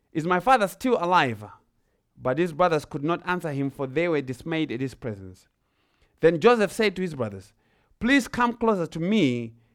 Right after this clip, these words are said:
And they came closer. And he said, 'I am your brother Joseph, whom you sold into Egypt, into Egypt. I am your brother Jesus, whom you killed on the cross. Now do not be grieved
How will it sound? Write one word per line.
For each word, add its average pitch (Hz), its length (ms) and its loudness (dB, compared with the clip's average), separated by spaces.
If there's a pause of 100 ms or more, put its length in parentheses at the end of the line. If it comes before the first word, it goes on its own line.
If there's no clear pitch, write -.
(160)
And 135 180 -4
they 127 100 -2
came 160 280 -6
closer. 98 440 -6 (480)
And 143 180 0
he 185 60 4
said, 139 480 -2 (420)
'I 170 100 6
am 190 120 4
your 196 80 4
brother 233 280 8
Joseph, 165 420 4
whom 185 260 0
you 160 80 0
sold 170 320 2
into 147 240 -2
Egypt, 110 320 -10
into 143 220 -6
Egypt. - 440 -12 (400)
I 185 300 8
am 196 340 2
your 185 140 2
brother 185 360 6
Jesus, 110 760 -8 (520)
whom 147 240 -2
you 135 80 0
killed 131 320 -4
on 117 120 -2
the 110 80 -6
cross. - 640 -18 (1900)
Now 220 380 10
do 196 220 0
not 262 200 4
be 214 80 0
grieved 165 640 2